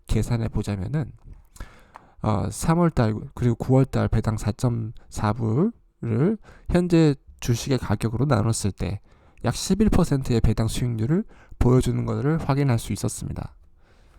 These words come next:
뭐, 미국에서 배당 많이 주는 주식을 봐도 오 퍼센트 이렇게 주는 주식들이 많아요. 그래서 호주에서 이렇게 십 퍼센트 이상의 배당을 주는 배당주에 투자를 할 수 있다라면은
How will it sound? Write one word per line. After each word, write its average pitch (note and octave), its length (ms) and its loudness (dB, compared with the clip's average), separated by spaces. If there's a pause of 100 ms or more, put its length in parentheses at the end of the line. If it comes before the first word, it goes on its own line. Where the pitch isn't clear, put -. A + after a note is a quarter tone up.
(100)
뭐, B2+ 100 -4
미국에서 F3 500 4
배당 B2 520 2 (100)
많이 B2 220 0
주는 B2 400 0 (320)
주식을 A#2+ 380 2
봐도 A2+ 500 2
오 B2 100 0
퍼센트 B2 720 0
이렇게 B2+ 260 -2
주는 A#2+ 380 -4 (480)
주식들이 - 460 -2
많아요. A2+ 500 0 (120)
그래서 B2 280 -6
호주에서 F3 800 0
이렇게 - 300 -8
십 - 220 -8
퍼센트 E3+ 400 2
이상의 B2 640 -2 (380)
배당을 C3 420 2
주는 A#2 560 -2 (800)
배당주에 B2+ 400 4
투자를 C#3+ 480 2
할 D3+ 80 0
수 - 140 -4
있다라면은 A#2 840 -2